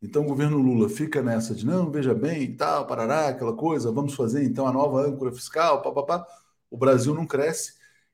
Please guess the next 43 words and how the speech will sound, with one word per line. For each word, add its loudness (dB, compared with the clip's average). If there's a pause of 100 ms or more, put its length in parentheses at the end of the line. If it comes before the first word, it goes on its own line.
E -2
aqui 0
em 2
São -2
Paulo, 2
o -4
bárbaro 6
leva 4
São -6
Paulo 0
a 0
um 0 (480)
desenvolvimento 4
sem -6
precedentes, 0
entregas -4
de -2
obras. -6 (460)
Só -4
queria -2
compartilhar 2
uma 0
coisa, -2
quer -4
dizer, -6
que -8
o -6
bárbaro 0
tem -8
que -14
tomar -6
cuidado -6
com -4
algumas -2
coisas. -6
E -2
a -2
imprensa -4
tem -2
que -2
inva-, 0
investigar -2
também. -4